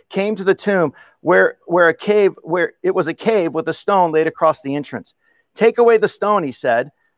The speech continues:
"But Lord," said Martha, the sister of the dead man,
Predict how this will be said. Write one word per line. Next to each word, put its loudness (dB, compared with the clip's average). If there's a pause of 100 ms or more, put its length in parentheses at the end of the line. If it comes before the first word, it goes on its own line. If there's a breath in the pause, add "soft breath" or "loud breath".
(120)
"But 2
Lord," 2
said -2
Martha, 0
the -8
sister -8
of -6
the -14
dead -2
man, -10